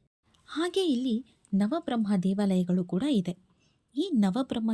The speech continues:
ದೇವಾಲಯಗಳು ಏಳು ಮತ್ತೆ ಎಂಟನೇ ಶತಮಾನದ್ದು ಅಂತ ಕೂಡ ಹೇಳ್ತಾರೆ. ಒಂಬತ್ತು ಶಿವನ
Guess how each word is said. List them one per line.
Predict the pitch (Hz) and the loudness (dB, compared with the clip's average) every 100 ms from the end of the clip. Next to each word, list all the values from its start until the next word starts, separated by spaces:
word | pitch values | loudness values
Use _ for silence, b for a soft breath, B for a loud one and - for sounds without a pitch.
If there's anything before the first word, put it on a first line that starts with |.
| 190 | -2
ದೇವಾಲಯಗಳು | 185 185 185 180 190 | -2 0 0 0 -2
ಏಳು | 226 196 196 233 269 | -4 -2 0 0 0
ಮತ್ತೆ | 247 226 233 | -2 -4 -2
ಎಂಟನೇ | 185 202 254 254 | 0 -2 -2 -4
ಶತಮಾನದ್ದು | 226 208 202 208 196 180 196 | -4 -2 0 0 -2 -2 -2
ಅಂತ | 185 180 | 0 -2
ಕೂಡ | 180 190 240 | -4 -4 -6
ಹೇಳ್ತಾರೆ. | - 180 175 180 226 320 b b b b b | -4 -2 -2 -4 -6 -8 b b b b b
ಒಂಬತ್ತು | 202 214 254 311 320 | 0 2 0 -2 -4
ಶಿವನ | 302 214 214 | -4 -2 -2